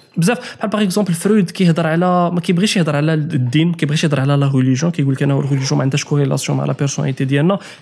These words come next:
كارل يونغ كيتحد معاه في هاد القضيه، كيقول لك لا، راه الريليجيون عندها واحد الدور كبير. هادي هي لا بسيكاناليز.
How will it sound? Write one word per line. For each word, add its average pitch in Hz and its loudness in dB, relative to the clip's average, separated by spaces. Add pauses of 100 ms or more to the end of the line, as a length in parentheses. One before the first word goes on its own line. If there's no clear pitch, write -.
كارل 151 -2
يونغ 156 2
كيتحد 139 -4
معاه 131 2
في 131 -4
هاد 135 -2
القضيه، 139 -4
كيقول 135 0
لك 143 -4
لا، 151 0
راه 143 -4
الريليجيون 139 -2
عندها 147 -4
واحد 147 -6
الدور 143 -2
كبير. 226 0 (840)
هادي 156 2
هي 165 2
لا 160 0
بسيكاناليز. 151 -6